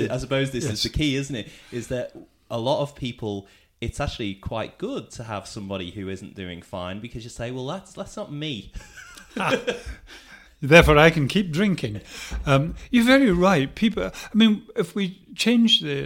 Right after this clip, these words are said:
Speaker 1: the, uh, drug and refer to cigarettes again, there is on every single pattern a packet of cigarettes that says, "Don't do this. This will, you know, kill you. It'll give you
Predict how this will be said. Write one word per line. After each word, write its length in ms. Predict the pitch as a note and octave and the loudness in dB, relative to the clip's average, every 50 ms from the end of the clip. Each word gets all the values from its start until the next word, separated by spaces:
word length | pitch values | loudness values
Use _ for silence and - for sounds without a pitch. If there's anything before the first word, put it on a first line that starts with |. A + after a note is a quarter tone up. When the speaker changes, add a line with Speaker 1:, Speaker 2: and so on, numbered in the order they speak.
| - | -8
Speaker 1:
the, 260 | - C#3 B2+ B2+ B2 | -8 -6 -6 -6 -6
uh, 140 | A#2+ A#2+ B2 | -6 -8 -10
drug 360 | A#2+ A2+ B2 D#3+ F3 C#3+ A2 | -8 -2 -2 -2 -2 -2 -4
and 240 | B2+ C#3+ - C#3 B2+ | -4 -6 -6 -6 -8
refer 300 | B2+ A#2+ - - C3+ A#2+ | -8 -8 -6 -6 -6 -6
to 160 | - - C3+ | -6 -6 -6
cigarettes 580 | - - - C#3 A2+ A#2 A2 B2+ F3 G#3+ - - | -4 -4 -4 -4 -4 -4 -4 -2 -2 -2 -2 -4
again, 360 | F3+ C3 C3 B2 A#2 A2+ G#2 - - - - - - - - _ | -4 -6 -6 -6 -6 -8 -10 -10 -18 -20 -20 -20 -20 -20 -20 _
there 580 | - G3+ D3+ D3+ G#3+ B3 C4+ C4+ B3+ A#3 F3+ - | -10 -8 -2 0 4 4 6 6 4 4 0 -2
is 580 | - A#2 - E3 F3 D#3+ C3 A#2 B2+ - - - - | -2 0 2 2 2 2 2 0 0 -2 -2 -4 -4
on 260 | F3 D#3+ D3 D#3 - - _ | -2 -2 -2 -2 -2 -4 _
every 420 | A#3+ A#3 A#3 G#3 G#3 G#3+ G#3+ F#3+ | 4 4 4 4 0 -2 -2 -2
single 500 | - - - - F3+ E3 D#3 C#3+ C#3 B2+ | 0 0 0 0 0 -2 -2 -2 -4 -6
pattern 840 | A2+ - - D#3+ E3 F#3+ A3+ - - A2+ - - C#3 D3 D3+ F3 - - | -8 -8 -8 -6 -6 -6 -6 -6 -8 -10 -10 -10 -12 -12 -14 -14 -14 -8
a 80 | - C3+ | -8 -8
packet 540 | C3+ - - E3+ G3+ - - - G3 - - | -6 -6 -8 -8 -8 -10 -10 -10 -10 -10 -10
of 100 | - - | -8 -8
cigarettes 520 | - - A2+ A2+ A2 A#2 B2 C3+ - - - | -6 -6 -4 -4 -2 -2 -2 -2 -2 -6 -6
that 80 | - | -4
says, 320 | - - E3+ F3 F3 E3+ - | -2 0 2 2 2 0 2
"Don't 320 | - G3+ F#3 G3 F#3 F#3+ | 4 4 4 4 4 2
do 160 | G3+ B3+ C#4+ | 2 0 2
this. 340 | B3 G3 B2 A2 - - - - - - - - - - - | 2 0 0 0 -4 -6 -8 -8 -16 -18 -16 -16 -18 -8 -2
This 220 | - E3 E3 - | 0 2 2 4
will, 260 | F3 D3 D3 C#3+ C3 B2 | 2 0 0 -2 -4 -6
you 140 | C3 D#3 E3+ | -6 -4 -4
know, 140 | C3 A#2+ A2 - | -2 -4 -4 -2
kill 240 | - G#3 A3 G#3+ G#3 | 0 2 2 2 2
you. 200 | G3 D#3+ C3+ C3 | 2 0 0 -2
It'll 360 | A#2+ B2 B2+ A#2 A2 A#2 A#2+ A#2+ - _ _ - C#3 | -4 -6 -8 -8 -6 -8 -8 -8 -10 _ _ -12 -2
give 200 | C3 E3 D3 D3 | -2 -2 0 0
you 240 | D3+ C#3+ C#3 B2+ | 0 0 0 0